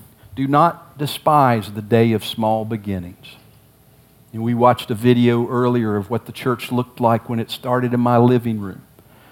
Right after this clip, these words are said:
when we were doing baptisms at the Tar River Reservoir,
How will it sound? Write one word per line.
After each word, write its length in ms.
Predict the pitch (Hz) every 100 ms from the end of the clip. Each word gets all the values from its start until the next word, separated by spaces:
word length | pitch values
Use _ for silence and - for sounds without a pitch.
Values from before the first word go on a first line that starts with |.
| _
when 100 | 110
we 100 | 117
were 140 | 120 117
doing 340 | 123 123 120
baptisms 760 | 113 123 123 - 120 127 120 123
at 160 | 117
the 60 | 117
Tar 340 | - 131 123
River 320 | 123 123 123 117
Reservoir, 640 | 120 120 113 90 90